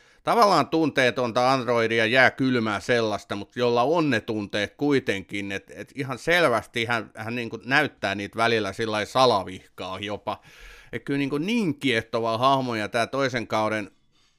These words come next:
aikana tosiaan, kun hänen, niinku, tarinansa selviää, niin se oli mulle, se oli mun, mun mielestä todella hieno, hieno, niinku, juttu, et miten, mi-,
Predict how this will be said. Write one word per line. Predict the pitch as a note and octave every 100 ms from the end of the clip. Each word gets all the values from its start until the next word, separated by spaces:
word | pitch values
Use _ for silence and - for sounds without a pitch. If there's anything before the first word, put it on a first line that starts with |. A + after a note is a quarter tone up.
| _ _
aikana | - C3 B2+ A#2+ A2
tosiaan, | G2+ A2+ A#2+ A2
kun | A#2+ A2+
hänen, | A#2+ A2
niinku, | A2 -
tarinansa | - C3+ B2 G#2+ G2 G#2+
selviää, | - B2+ A#2 G#2 G2 F#2
niin | F#2+ - -
se | D#3
oli | C#3
mulle, | B2 C3 G#2+ - -
se | G#2
oli | E3+ D3
mun, | D#3 D3+ -
mun | D3 D#3
mielestä | A#2+ G2+ -
todella | D3 B2+ G2+ F2+
hieno, | E2+ F#2+ F#2 F2 F2 _ _ -
hieno, | A2 G2 F2
niinku, | E2 D2+
juttu, | B1+ G2+ G2 _ - - _ -
et | G2
miten, | A2 A2 G2 -
mi-, | A#2+ A#2